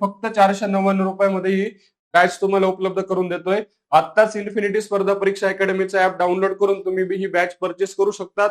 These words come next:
अधिक माहितीसाठी पंच्याऐंशी तीस बारा शंभर दोन या क्रमांकावरती तुम्ही संपर्क करा. आमचे प्रतिनिधी तुम्हाला नक्कीच हेल्प करतील.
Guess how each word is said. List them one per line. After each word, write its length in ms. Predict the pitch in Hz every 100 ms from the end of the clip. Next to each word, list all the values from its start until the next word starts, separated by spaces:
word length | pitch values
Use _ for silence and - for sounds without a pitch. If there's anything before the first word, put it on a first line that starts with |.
| 208 _ _
अधिक 280 | 156 170 226
माहितीसाठी 560 | 214 196 202 208 202 208
पंच्याऐंशी 720 | - 190 185 202 208 202 214
तीस 400 | - 208 208 190
बारा 440 | 165 170 175 202 - - _ _ _ -
शंभर 320 | 180 185 208
दोन 360 | 196 214 139 113 - _
या 160 | 175 190
क्रमांकावरती 680 | 190 190 190 196 196 185
तुम्ही 220 | 190 190
संपर्क 400 | 196 185 175 185
करा. 260 | 185 185 190 214 - _
आमचे 280 | 156 175 196
प्रतिनिधी 460 | 196 190 196 190
तुम्हाला 300 | 202 190 190
नक्कीच 540 | 190 185 185 226 233 - 160
हेल्प 260 | 175 180 -
करतील. 420 | 175 175 202